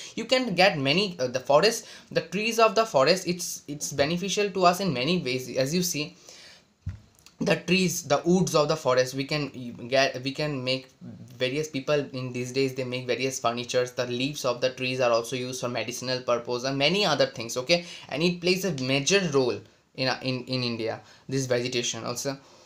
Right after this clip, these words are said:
Next comes your population growth and distribution. Now you see, if we talk about the population of India, India is the second populous country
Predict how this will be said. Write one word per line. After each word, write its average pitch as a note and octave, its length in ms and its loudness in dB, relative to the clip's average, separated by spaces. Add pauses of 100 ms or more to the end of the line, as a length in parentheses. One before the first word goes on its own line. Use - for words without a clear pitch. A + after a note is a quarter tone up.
(200)
Next C#3+ 720 0
comes D#3 380 4
your D3+ 120 0
population D3 640 -2
growth B2 240 -4
and B2+ 120 -4
distribution. A2 600 -10
Now C#3+ 300 6
you C#3+ 160 -2
see, - 260 -8
if E3+ 180 -4
we F#3+ 140 -4
talk C#3+ 240 2
about D3 300 0
the D#3 80 0
population C#3 500 -4
of C3+ 140 -4
India, A#2+ 420 -4
India F3 540 0
is C3+ 160 -6
the C#3+ 100 0
second G#3 680 -4 (640)
populous E3+ 520 4
country C3 540 -4